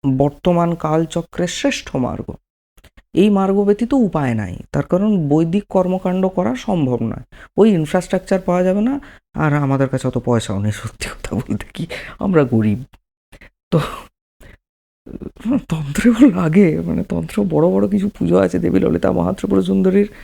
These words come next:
একটা নবাবরণ কমপ্লিট পূজা করতে আর ওই চতুষ্ষষ্ঠী উপচার পুজো করতে, বাপরে বাপরে, বহুত খরচা।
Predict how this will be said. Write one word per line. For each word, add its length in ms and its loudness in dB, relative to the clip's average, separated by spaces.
একটা 380 0
নবাবরণ 580 2
কমপ্লিট 440 0
পূজা 280 2
করতে 360 0
আর 120 2
ওই 100 0
চতুষ্ষষ্ঠী 540 -2
উপচার 340 2
পুজো 240 0
করতে, 240 -2
বাপরে 340 -2
বাপরে, 260 -4
বহুত 260 0
খরচা। 320 -10